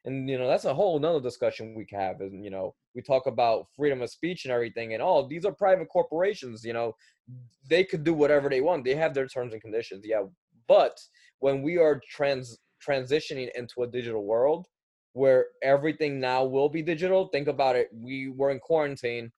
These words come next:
Everything had to be done digitally. If there's not a lot of, you know, if you can't really live a life because you have to live it through the, you know, you know, the internet, then,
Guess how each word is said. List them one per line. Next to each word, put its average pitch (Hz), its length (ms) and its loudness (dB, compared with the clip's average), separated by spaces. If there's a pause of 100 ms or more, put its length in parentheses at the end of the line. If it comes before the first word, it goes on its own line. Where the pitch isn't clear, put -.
(340)
Everything 147 360 2
had 147 200 2
to 147 80 0
be 139 100 -2
done 135 220 2
digitally. 120 600 0 (760)
If 147 180 0
there's 226 240 0
not 269 160 0
a 240 100 4
lot 190 340 4
of, 185 140 6
you 170 120 2
know, 156 100 6
if 147 80 2
you 190 140 -6
can't 214 360 -2
really 208 400 4
live 170 200 2
a 156 40 4
life 156 340 2
because 143 300 0
you 151 80 0
have 156 120 -2
to 156 80 -4
live 147 140 4
it 143 100 -8
through 131 260 -6 (240)
the, 123 220 0
you 123 100 -2
know, 113 320 0 (1300)
you 127 160 -8
know, 107 140 -2
the - 180 -4
internet, 135 380 -2 (1080)
then, 131 500 2